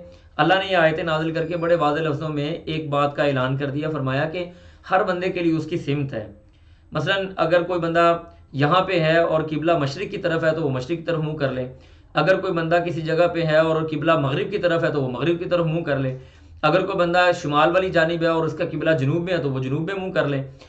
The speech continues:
सिमतों को मुकर्रर नहीं किया बल्कि बैतुल्लाह को एक सिमत बना दिया। तुम जहाँ कहीं भी हो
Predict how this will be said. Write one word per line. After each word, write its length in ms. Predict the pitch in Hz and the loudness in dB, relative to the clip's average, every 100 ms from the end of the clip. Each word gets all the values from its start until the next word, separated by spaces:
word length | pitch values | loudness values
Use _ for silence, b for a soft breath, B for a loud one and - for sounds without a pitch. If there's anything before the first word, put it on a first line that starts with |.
| B B - | B B -12
सिमतों 400 | - 233 233 262 | -4 -2 4 2
को 180 | 247 226 | 4 0
मुकर्रर 380 | 202 185 190 196 | 2 2 2 0
नहीं 120 | 226 | -6
किया 240 | 175 196 | 0 4
बल्कि 240 | 170 165 185 | 4 4 2
बैतुल्लाह 440 | 165 156 165 185 | 4 4 4 2
को 140 | 190 185 | 2 -2
एक 120 | 180 | -4
सिमत 300 | - 214 214 | -4 -4 -2
बना 240 | 175 143 131 | 0 0 0
दिया। 200 | 139 - | 2 0
तुम 180 | 240 220 | 0 -2
जहाँ 300 | 190 208 247 | 2 2 2
कहीं 280 | 220 208 226 | 0 -2 -2
भी 120 | 214 | -2
हो 180 | 147 | 0